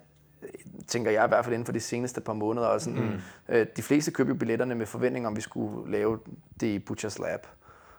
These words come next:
Speaker 2: Okay,
Speaker 1: Og,
Speaker 2: ja.
Speaker 1: og, og derfor er det jo måske også lige pludselig blevet lidt større, end man tænkte, det skulle være. Og Annie og, og Katrin, øh, er jo også kommet med
Speaker 2: Ja.
Speaker 1: senere hen, øh, lige pludselig, ikke?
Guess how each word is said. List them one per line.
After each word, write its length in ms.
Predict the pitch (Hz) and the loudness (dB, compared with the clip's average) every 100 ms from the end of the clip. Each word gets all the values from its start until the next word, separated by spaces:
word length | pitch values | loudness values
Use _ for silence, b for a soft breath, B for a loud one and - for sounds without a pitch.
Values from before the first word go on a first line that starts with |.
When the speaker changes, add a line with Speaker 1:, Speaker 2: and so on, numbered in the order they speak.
| b | b
Speaker 2:
Okay, 180 | 170 127 | 4 6
Speaker 1:
Og, 220 | 104 - | 6 4
Speaker 2:
ja. 100 | 120 117 | -2 -2
Speaker 1:
og, 120 | - 131 - | -2 -2 -2
og 120 | 117 | 0
derfor 360 | 117 127 - 127 | 4 4 6 6
er 160 | 117 117 | 8 6
det 80 | |
jo 60 | 131 | 4
måske 480 | 120 113 131 123 123 - 110 - - | 2 -2 0 0 -2 -8 -10 -8 0
også 340 | 117 - - - - - - - _ | 0 0 -6 -14 -18 -18 -18 -20 _
lige 280 | 123 131 143 | -2 0 2
pludselig 320 | 135 123 123 | 2 2 2
blevet 140 | 135 131 | 4 4
lidt 120 | 147 | 2
større, 500 | 127 107 117 131 123 | 4 6 8 6 2
end 240 | 123 123 | -2 -4
man 220 | 117 110 | -4 -4
tænkte, 220 | 110 120 131 | -2 -2 -2
det 60 | |
skulle 180 | 127 - | -4 2
være. 200 | 104 104 | 6 8
Og 180 | - - | 6 4
Annie 320 | 120 131 123 113 | 2 4 4 4
og, 160 | 107 - B B B B B | 2 -2 B B B B B
og 120 | 101 | -6
Katrin, 560 | - 101 - 123 117 117 | 2 2 2 -2 -2 -4
øh, 80 | - - | -2 0
er 40 | |
jo 140 | 101 | 2
også 160 | 92 127 | 0 -2
kommet 260 | - 120 107 | -4 -4 0
med 120 | 104 | 0
Speaker 2:
Ja. 120 | 123 - | 0 0
Speaker 1:
senere 380 | 120 120 120 113 | 0 0 2 2
hen, 180 | 113 110 - - | 2 -2 -4 -4
øh, 220 | 110 110 | -2 0
lige 120 | 113 | -2
pludselig, 400 | 110 110 - 117 | -2 -4 -4 -8
ikke? 120 | 123 | -8